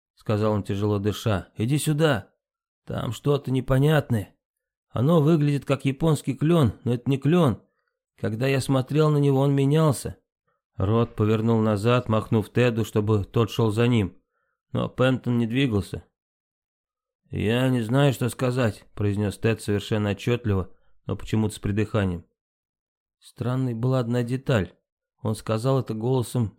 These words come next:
Рода Блейка. Рот застыл на месте. Затем он поспешно отступил назад, споткнулся и тяжело повалился в песок. «Ради бога, Тед, Тед, ты что сказал?» «Я не знаю, что сказать»,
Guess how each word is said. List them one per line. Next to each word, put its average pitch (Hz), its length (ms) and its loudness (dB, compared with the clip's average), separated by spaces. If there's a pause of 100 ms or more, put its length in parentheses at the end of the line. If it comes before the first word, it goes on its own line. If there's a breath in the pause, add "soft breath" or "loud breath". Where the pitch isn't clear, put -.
Рода 113 400 0
Блейка. 110 560 0 (960)
Рот 104 240 -2
застыл 104 340 -2
на 107 140 0
месте. 110 460 0 (880)
Затем 123 400 -2
он 113 100 2
поспешно 110 560 -2
отступил 113 400 -2
назад, 113 420 2
споткнулся 123 600 0
и 104 60 0
тяжело 113 360 0
повалился 113 540 0
в - 20 -20
песок. - 480 -2 (600)
«Ради 107 680 -4
бога, 120 340 0
Тед, 123 340 -2 (280)
Тед, 131 460 0 (140)
ты 123 220 -4
что - 300 -6
сказал?» 135 920 -4 (720)
«Я 117 520 -4
не 156 160 0
знаю, 143 440 0
что - 260 -6
сказать», - 840 -2